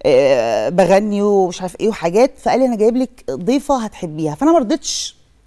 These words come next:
أ-، أ-، أ-، يعني أ-، أقول له: "أنا عايزة فلانة"، قلت أسيبه. بس الحقيقة إن فرحات فاجئني وجاب لي صوت، صوت في حاجة كده بيقولوا عليها الناس الميوزيشن، يقول لك إيه: "الصوت ده خامة".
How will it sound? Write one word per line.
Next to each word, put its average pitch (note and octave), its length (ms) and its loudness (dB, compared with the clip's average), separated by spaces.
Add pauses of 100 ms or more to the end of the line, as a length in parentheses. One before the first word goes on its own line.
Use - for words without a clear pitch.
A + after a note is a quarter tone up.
(160)
أ-، - 20 4
أ-، D3 520 2
أ-، E3+ 160 4
يعني E3 360 -2
أ-، - 40 -6 (100)
أقول B3+ 320 6
له: A3+ 60 4
"أنا G3 80 -4
عايزة G3+ 280 -2
فلانة"، F3 480 -2 (360)
قلت G4 200 0
أسيبه. B3+ 400 4 (440)
بس F#3 140 -6
الحقيقة C4+ 280 4
إن E4 160 4
فرحات A#3+ 400 -2 (240)
فاجئني A3 460 -2
وجاب G#3+ 300 2
لي C#4+ 140 2
صوت، A#3+ 520 -4 (1400)
صوت - 320 -2
في - 160 -8
حاجة D4+ 200 0
كده D4 220 2
بيقولوا B3+ 320 2
عليها B3+ 300 2
الناس A3+ 380 -6
الميوزيشن، A#3 480 -4
يقول A#3 180 -4
لك A3 200 -6
إيه: A3 80 -4
"الصوت B3 280 -6
ده G#3+ 140 -4
خامة". E3 400 -4